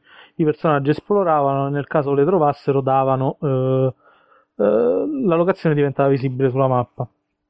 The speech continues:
Eh, sulla stessa mappa c'erano anche dei nemici che, eh, se, eh, intercetta-, quando intercettavano il party davano vita a dei combattimenti. Eh, qual era, eh, la novità,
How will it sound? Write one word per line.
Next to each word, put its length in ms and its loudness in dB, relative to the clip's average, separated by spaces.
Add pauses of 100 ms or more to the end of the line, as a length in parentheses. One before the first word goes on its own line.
(300)
Eh, 600 2
sulla 160 -2
stessa 220 -4
mappa 240 0
c'erano 320 2
anche 240 0
dei 120 2
nemici 600 0
che, 300 0
eh, 560 2
se, 420 -2
eh, 640 2
intercetta-, 640 -2
quando 240 0
intercettavano 640 0
il 100 -2
party 440 -2 (680)
davano 320 0
vita 160 2
a 40 0
dei 140 0
combattimenti. 720 -2 (800)
Eh, 640 2
qual 220 -2
era, 260 2
eh, 840 0
la 120 0
novità, 580 -2